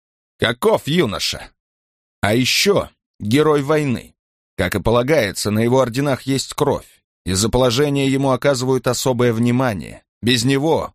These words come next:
вряд ли кто-то из нас оказался бы здесь. Это мы ничего не значим, а вот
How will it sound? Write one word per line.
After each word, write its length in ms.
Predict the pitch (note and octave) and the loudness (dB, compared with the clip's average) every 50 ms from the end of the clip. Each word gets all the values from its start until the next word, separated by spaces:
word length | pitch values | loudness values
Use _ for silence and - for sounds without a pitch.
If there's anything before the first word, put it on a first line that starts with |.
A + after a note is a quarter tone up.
| _ - | _ -4
вряд 320 | G#2+ B2 C#3 D#3 D3 - | 0 2 2 2 2 0
ли 100 | B2 B2+ | 0 -4
кто-то 340 | A#2+ - - C#3 B2+ - C3 | -2 0 0 -2 0 0 0
из 140 | B2+ A2 A2+ | 0 0 0
нас 240 | C#3 D3 C#3 - B2+ | 0 0 0 -2 -2
оказался 520 | - - B2+ G#2+ B2 A#2 G#2+ - - A2+ | 0 0 0 0 0 0 0 0 -2 -2
бы 140 | G2+ A2+ A#2 | 0 -2 -2
здесь. 640 | G#2 G#2 G#2 F#2+ G2 E2+ A#1 - - - - - _ _ _ _ _ _ _ _ _ _ _ _ _ - | -2 -4 -6 -6 -6 -6 -4 -4 -6 -8 -8 -10 _ _ _ _ _ _ _ _ _ _ _ _ _ -4
Это 260 | - G#2 - - C3+ | -2 0 0 2 2
мы 180 | D3 D#3+ E3+ E3 | 2 2 0 0
ничего 380 | E3 D#3 - - C#3+ C#3 C#3 | 0 -2 0 0 0 0 0
не 120 | C#3 C3+ B2 | 0 0 -2
значим, 600 | G#2 A2+ A2+ G2 E2 - - - C#2+ - - _ _ _ _ _ | -2 -2 -4 -4 -4 -6 -6 -8 -8 -12 -14 _ _ _ _ _
а 120 | - F#2+ G2 | -4 -2 -2
вот 280 | G2 G2 F#2 - - | 0 -2 -4 -6 -6